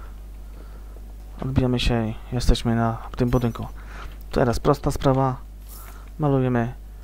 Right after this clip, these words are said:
jumpa i odbijamy się powoli od ściana. Aż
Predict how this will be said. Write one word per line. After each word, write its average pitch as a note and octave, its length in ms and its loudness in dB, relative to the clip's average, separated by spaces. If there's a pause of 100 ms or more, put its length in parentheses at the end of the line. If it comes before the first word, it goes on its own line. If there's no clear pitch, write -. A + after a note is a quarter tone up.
(460)
jumpa C3+ 380 4 (720)
i C3+ 100 2
odbijamy A#2+ 300 4
się A#2+ 140 4
powoli A#2+ 420 2
od A2+ 100 -4
ściana. A#2 360 4 (1500)
Aż C#3 300 2